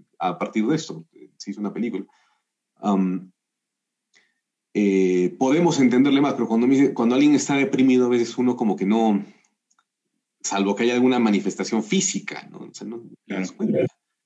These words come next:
Speaker 1: Como ha habido casos también, ¿no? De gente, eh, eh, se caracterizaba por ser personas, em,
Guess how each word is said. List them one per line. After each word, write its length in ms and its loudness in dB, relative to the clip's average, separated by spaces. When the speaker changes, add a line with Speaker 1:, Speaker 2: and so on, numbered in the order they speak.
Speaker 1:
Como 200 -2
ha 40 2
habido 260 4
casos 340 -6
también, 360 -4
¿no? 180 -10
De 80 -4
gente, 440 2
eh, 440 -10
eh, 380 -6
se 120 -12
caracterizaba 720 0
por 100 -4
ser 220 -6
personas, 640 -4
em, 800 -6